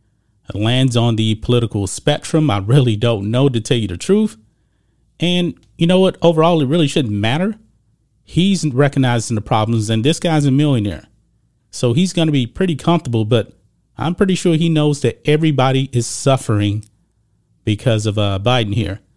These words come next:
Now, there's a clip here too, guys. Check this out. This is from, um, R N C Research. Uh, quote, "No more drilling on federal lands,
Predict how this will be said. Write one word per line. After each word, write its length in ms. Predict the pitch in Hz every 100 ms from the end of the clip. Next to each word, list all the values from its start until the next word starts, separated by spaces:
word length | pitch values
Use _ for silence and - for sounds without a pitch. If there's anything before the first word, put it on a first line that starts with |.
| _ _ -
Now, 80 | 101
there's 260 | 151 190
a 60 | 143
clip 300 | - 190 -
here 140 | 139
too, 220 | 113 - 143
guys. 400 | 104 110 101 -
Check 240 | - 139
this 220 | 135 -
out. 200 | 98 90 _ _ _ _ _ _ _ _ _ _
This 240 | 127 175 -
is 140 | 160
from, 300 | - 143 131
um, 440 | 123 120 113 110 - _ _ _ _ _ _ _
R 200 | 135 147
N 120 | 156 135
C 300 | - 156 113
Research. 800 | 113 190 - 107 - - - - _ _ _ _ _ _ _ _ _
Uh, 280 | - 120 113
quote, 280 | - 185 104
"No 200 | 139 180
more 160 | 170 147
drilling 400 | 131 165 160 147
on 160 | 120
federal 260 | 151 135 117
lands, 440 | 135 165 165 -